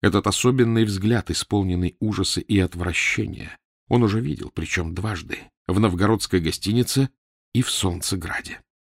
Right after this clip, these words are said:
Неужто снова чадоблуд или безумец? Сейчас как накинется, как станет душить. Митя отпрянул к двери.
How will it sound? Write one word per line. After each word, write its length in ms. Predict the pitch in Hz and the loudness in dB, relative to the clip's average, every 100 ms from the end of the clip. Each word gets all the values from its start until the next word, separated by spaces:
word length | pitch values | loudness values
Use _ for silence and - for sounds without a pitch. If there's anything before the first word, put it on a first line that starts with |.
| _ _ _ _ _ _ _ _ _ _ _ | _ _ _ _ _ _ _ _ _ _ _
Неужто 560 | 95 92 98 87 - 101 | 0 4 4 4 -2 -2
снова 600 | - - 110 104 80 - | -2 0 4 4 2 0
чадоблуд 920 | - 98 82 90 92 95 107 - - _ _ _ - | 2 2 2 2 2 2 0 -2 -14 _ _ _ -4
или 160 | 90 90 | 0 2
безумец? 720 | 92 101 104 76 - - - _ _ _ _ - | 2 2 0 -4 -6 -10 -10 _ _ _ _ -10
Сейчас 320 | 78 - 90 | -4 -4 -4
как 160 | 73 82 | -6 -6
накинется, 500 | 85 127 92 - - | -4 -4 -4 -6 -8
как 160 | 87 | -6
станет 320 | - 143 147 | -2 0 0
душить. 480 | 98 90 - - - _ _ _ - | -2 -4 -6 -8 -12 _ _ _ -2
Митя 320 | 95 92 - | 2 2 0
отпрянул 480 | 110 - 92 80 92 | -4 -2 -2 0 -2
к 60 | 98 | -4
двери. 420 | 80 76 73 | -6 -8 -10